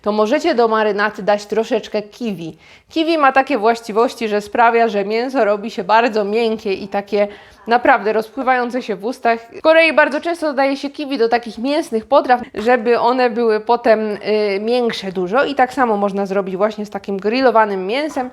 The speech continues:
Na taką ilość trzeba dodać mniej więcej jedną trzecią i można je tak samo zetrzeć na tarce. Więc tak, ja wkładam to do lodówki i widzimy się na kolacji.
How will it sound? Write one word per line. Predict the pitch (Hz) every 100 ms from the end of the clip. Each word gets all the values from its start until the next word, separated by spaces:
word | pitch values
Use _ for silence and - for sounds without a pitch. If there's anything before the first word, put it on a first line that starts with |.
| - - -
Na | 247 262
taką | 370 359 269
ilość | 277 277 269
trzeba | - - 208 208
dodać | 202 196 190
mniej | 202
więcej | 214 220 190
jedną | 170 190 190 175
trzecią | - 277 285 269 262 - - -
i | 466
można | 427 370 349
je | 277
tak | 262 -
samo | 220 202
zetrzeć | 185 185 - 175
na | 170
tarce. | 156 151 - - - _ _ _ _ 285
Więc | 349 370 392 -
tak, | 202 - - -
ja | 320 339
wkładam | - 339 294 269
to | 285
do | 208
lodówki | 220 220 349 415 302 285 302
i | 330
widzimy | 320 262 254
się | 233 208
na | 220
kolacji. | - 262 214 208 - 202